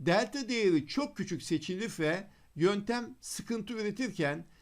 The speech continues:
delta değeri çok büyük seçilirse yöntem verimsizleşir ve hatta ıraksar. Iraksamak arkadaşlar biliyorsunuz kökten uzaklaşmak anlamına geliyor. Yani iterasyon yakınsamıyor artık. Bu nedenle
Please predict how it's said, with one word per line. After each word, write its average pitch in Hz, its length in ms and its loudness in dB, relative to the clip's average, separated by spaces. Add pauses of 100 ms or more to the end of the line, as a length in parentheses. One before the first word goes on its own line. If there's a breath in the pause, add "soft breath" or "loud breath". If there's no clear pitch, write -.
(180 soft breath)
delta 214 480 2
değeri 180 340 4
çok 196 300 -2
büyük 165 200 -2
seçilirse 151 840 -2
yöntem 202 540 2
verimsizleşir 185 800 0
ve 220 60 0
hatta 214 500 2
ıraksar. 165 560 0
Iraksamak 185 480 -2
arkadaşlar 170 520 -4
biliyorsunuz 175 540 -2 (140)
kökten 190 280 -2
uzaklaşmak 180 580 -6
anlamına 117 380 -2
geliyor. 98 340 -6 (260)
Yani 151 200 -4
iterasyon 220 400 -2
yakınsamıyor 147 600 -2
artık. 98 160 -8
Bu 262 120 0
nedenle 190 640 0